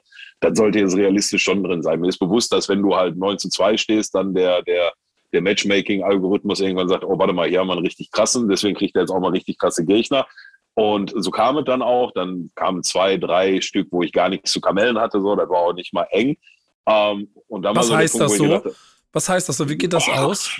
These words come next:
Speaker 1: vier, vier, vier eins, fünf zwei, so, also
Speaker 2: Ah,
Speaker 1: vier, fünf
Speaker 2: okay.
Speaker 1: Tore. Ja, ja. Also wirklich richtig, richtig gute Zocker. Und da ha-, sag ich doch ganz ehrlich, da, da ist auch gar keine Controller-Kaputt-Geh-Gefahr, ne? Also wenn einer so klar besser ist, dann ist das halt so. Was soll ich da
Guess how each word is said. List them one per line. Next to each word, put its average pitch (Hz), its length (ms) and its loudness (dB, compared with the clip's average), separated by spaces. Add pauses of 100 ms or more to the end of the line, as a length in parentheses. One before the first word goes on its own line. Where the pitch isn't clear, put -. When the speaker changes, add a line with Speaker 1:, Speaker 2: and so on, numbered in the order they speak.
(100)
Speaker 1:
vier, - 360 -4
vier, - 380 -2
vier 90 300 0
eins, 95 760 -2
fünf 92 380 -2
zwei, 95 420 2
so, 82 340 0
also 78 380 -2
Speaker 2:
Ah, - 80 -4
Speaker 1:
vier, 92 100 2
fünf 90 120 -2
Speaker 2:
okay. - 120 0
Speaker 1:
Tore. 135 180 0 (560)
Ja, 80 200 2
ja. 69 200 -2
Also 110 200 4
wirklich 117 300 0
richtig, 117 300 0
richtig 110 200 0
gute 101 200 0
Zocker. 113 220 0
Und 101 100 -2
da 123 180 2 (300)
ha-, 127 140 2
sag 135 140 2
ich 156 60 2
doch 131 100 0
ganz 113 160 -2
ehrlich, 120 140 -2
da, 101 160 0
da 107 140 0
ist 110 200 -2
auch 107 220 -2
gar 110 220 2
keine 98 260 -2
Controller-Kaputt-Geh-Gefahr, 82 1300 -2
ne? 95 160 0
Also 87 220 0
wenn 98 160 2
einer 98 300 0
so 95 100 0
klar 90 220 0
besser 95 240 0
ist, 90 120 -2
dann 80 120 -4
ist - 100 -8
das 90 80 -2
halt 76 160 -4
so. 71 140 -10
Was - 120 -4
soll 85 120 2
ich - 40 -4
da 82 200 2